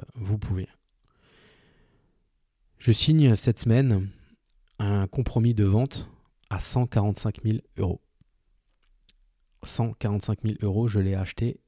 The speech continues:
quarante-cinq mille euros. Sachant que j'ai eu pour soixante-douze mille euros au total. Le prix de revient de cet appartement est de soixante-douze mille euros. Et, euh, j'avais emprunté quatre-vingt mille euros et j'ai débloqué les huit mille euros restants,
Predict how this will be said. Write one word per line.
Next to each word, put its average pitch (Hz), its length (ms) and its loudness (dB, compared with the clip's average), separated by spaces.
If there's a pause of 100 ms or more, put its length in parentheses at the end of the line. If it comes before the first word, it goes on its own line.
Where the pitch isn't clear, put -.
(120)
quarante-cinq 107 560 -4
mille 107 220 -2
euros. 92 220 -6 (1000)
Sachant 104 400 -4
que 104 160 -2
j'ai 95 200 0
eu 101 140 0
pour - 480 -8 (300)
soixante-douze 107 1200 -2
mille 107 280 2
euros 95 300 0
au 101 80 -6
total. 107 300 -4
Le 110 80 0
prix - 180 -4
de 113 60 -2
revient 107 200 0
de 107 60 0
cet - 180 -10
appartement 107 500 -4
est 101 80 -4
de 92 100 -4
soixante-douze 107 640 -2
mille 101 160 2
euros. 95 260 2 (680)
Et, 123 320 0
euh, 95 800 -6 (340)
j'avais 104 260 0
emprunté 104 360 -6
quatre-vingt 104 300 -4
mille 104 160 2
euros 101 280 2
et 110 60 2
j'ai 98 140 -6
débloqué 98 400 -4
les 107 100 2
huit 107 220 2
mille 110 160 2
euros 104 220 0
restants, 104 360 -2